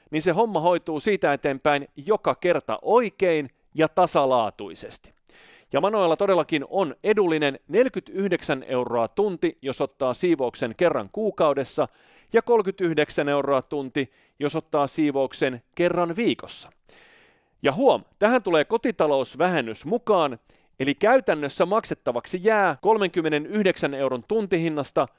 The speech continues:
viisitoista euroa kuusikymmentä senttiä per tunti.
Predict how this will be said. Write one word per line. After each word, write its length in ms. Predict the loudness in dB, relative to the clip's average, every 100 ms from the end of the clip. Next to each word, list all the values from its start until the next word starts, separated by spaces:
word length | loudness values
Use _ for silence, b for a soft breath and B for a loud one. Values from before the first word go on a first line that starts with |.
| _ _ -2
viisitoista 560 | 0 0 0 0 2
euroa 260 | 2 4 0
kuusikymmentä 460 | 0 -6 -4 -8 -4
senttiä 520 | -4 -4 -4 -4 -4 _ _
per 220 | 0 0 -2
tunti. 380 | -4 -4 -12